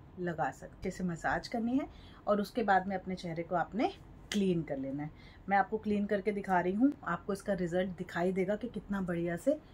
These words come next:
result आता है scrub करने के बाद में। ये देखिए, कितने अच्छे से skin एकदम क्लीन अप हो जाती है scrub कितने बढ़िया से clean हुआ ना। चलिए, अब हम हमारा facial massage कर लेते हैं,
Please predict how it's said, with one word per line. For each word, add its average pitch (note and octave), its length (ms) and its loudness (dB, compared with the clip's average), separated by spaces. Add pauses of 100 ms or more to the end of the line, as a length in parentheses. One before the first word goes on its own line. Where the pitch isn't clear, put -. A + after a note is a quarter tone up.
(200)
result F#3+ 400 6
आता E3+ 220 4
है A#3+ 160 2
scrub F#3 400 0
करने E3+ 200 0
के G3 160 -8
बाद D#3 280 -4
में। D3+ 120 -6 (640)
ये F3+ 120 4
देखिए, D#3+ 380 -4 (560)
कितने A3+ 240 0
अच्छे G#3+ 280 0
से A3+ 160 -6
skin G#3+ 280 0
एकदम G3+ 320 0 (680)
क्लीन A#3 300 6
अप A#3+ 180 6
हो G3+ 120 2
जाती F#3 360 4
है B3 140 4
scrub G3 280 0 (560)
कितने A3 200 -2
बढ़िया G3+ 320 4
से G#3+ 120 -4
clean G#3 300 0
हुआ F#3 180 2
ना। C4+ 160 -2 (1200)
चलिए, C#3+ 220 -8 (460)
अब G3+ 120 2
हम A3+ 140 4
हमारा G#3 300 6 (280)
facial A3+ 400 4
massage F3+ 360 10
कर F#3 140 0
लेते F3 280 0
हैं, C#4 220 2